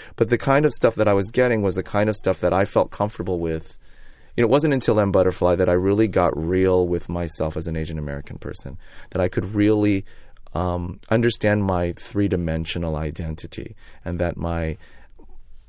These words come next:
background was as much of a,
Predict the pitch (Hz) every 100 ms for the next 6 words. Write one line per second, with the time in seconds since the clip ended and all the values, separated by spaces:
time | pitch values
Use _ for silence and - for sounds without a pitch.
0 | - - - - - - 131 196 - 98
1 | 82 78 82 87 - - - - - -
2 | - 107 104 101 92 - - 101 101 98
3 | 101 - 90 82 104 78 76 73